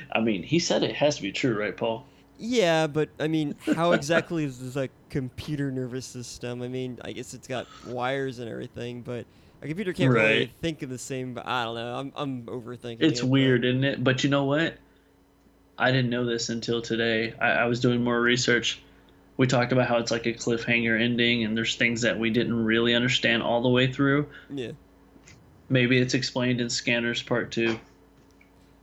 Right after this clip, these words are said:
Speaker 2: I didn't even know there was a Scanners Part Two.
Speaker 1: There's three.
Speaker 2: Wow.
Speaker 1: There's three of these
Speaker 2: <laughs>
Speaker 1: films, yes.
Speaker 2: Well, I'm just definitely gonna have to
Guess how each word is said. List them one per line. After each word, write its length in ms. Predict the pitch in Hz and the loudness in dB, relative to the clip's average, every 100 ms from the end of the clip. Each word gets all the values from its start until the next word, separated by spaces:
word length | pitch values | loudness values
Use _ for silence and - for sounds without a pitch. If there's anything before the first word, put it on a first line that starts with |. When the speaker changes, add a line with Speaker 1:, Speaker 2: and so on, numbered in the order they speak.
| - | -4
Speaker 2:
I 60 | |
didn't 120 | 180 156 | -2 0
even 160 | 123 | 0
know 140 | 135 143 | 0 2
there 100 | 180 | 2
was 220 | 220 143 | 0 -2
a 40 | |
Scanners 380 | - 117 117 120 | -6 -6 -4 -6
Part 240 | - 113 | -6 -6
Two. 180 | 104 120 | -4 0
Speaker 1:
There's 220 | 196 208 | 2 2
three. 480 | - 214 208 165 127 - | 4 4 6 4 2 -6
Speaker 2:
Wow. 140 | - 156 | -2 2
Speaker 1:
There's 300 | 196 151 - | 4 2 2
three 260 | 190 180 | 4 4
of 60 | 170 | 4
these 180 | 170 165 | 2 -2
Speaker 2:
<laughs> 60 | |
Speaker 1:
films, 340 | 175 160 127 - | -2 -2 -4 -6
yes. 440 | 156 139 131 - - _ _ _ _ | -2 -2 -4 -10 -18 _ _ _ _
Speaker 2:
Well, 140 | - 220 | -10 -10
I'm 100 | 151 | -8
just 180 | 131 120 | -10 -8
definitely 300 | 123 120 131 | -8 -6 -6
gonna 100 | 127 | -6
have 100 | 123 | -6
to 160 | 120 | -8